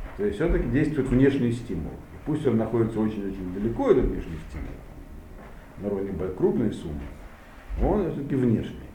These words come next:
А когда человек совершенный, то у него стимулом является только он сам. То есть он не может, э, что-то не вернуть,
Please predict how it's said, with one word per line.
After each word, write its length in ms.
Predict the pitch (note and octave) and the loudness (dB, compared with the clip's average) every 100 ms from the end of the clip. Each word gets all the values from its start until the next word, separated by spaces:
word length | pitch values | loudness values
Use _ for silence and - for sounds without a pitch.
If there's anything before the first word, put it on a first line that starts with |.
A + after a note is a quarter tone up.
| - - | -18 -12
А 100 | D2 | -10
когда 220 | E2 G#2+ | -6 -4
человек 340 | A2+ A2+ A#2+ A#2+ | -2 2 2 2
совершенный, 640 | B2 B2 B2 G3+ F#3+ A#2 | 0 0 0 0 0 -2
то 140 | - F#2+ | -4 -4
у 80 | |
него 460 | G2+ G#2 C3+ E3 F3 - - - - - | -2 0 2 0 -2 -6 -14 -18 -18 -18
стимулом 400 | - D#3 E3+ C3+ | -4 2 4 6
является 380 | A#2 B2 C3+ - | 6 8 8 6
только 800 | B2+ A#2+ B2 A#2+ A#2 A2+ A2 G#2 G2+ | 2 4 4 6 6 4 2 -2 -2
он 140 | G#2+ G#2+ | -2 -2
сам. 160 | G2 | -6
То 140 | D#2+ D#2+ | -12 -12
есть 100 | E2+ | -10
он 640 | G2+ A#2 A2+ A2 G#2 G#2 | -6 -4 -2 -4 -2 -2
не 80 | A2 | 2
может, 320 | C#3+ G#2+ G#2 - | 2 2 0 -4
э, 240 | F#2 F2 E2 D#2+ D#2 D#2 - - F#2 | -8 -6 -6 -8 -10 -10 -12 -12 -8
что-то 200 | A2+ G#2+ | -6 2
не 120 | A2 | 4
вернуть, 500 | G#2+ A2+ B2 E3+ D#3 | 6 4 4 4 0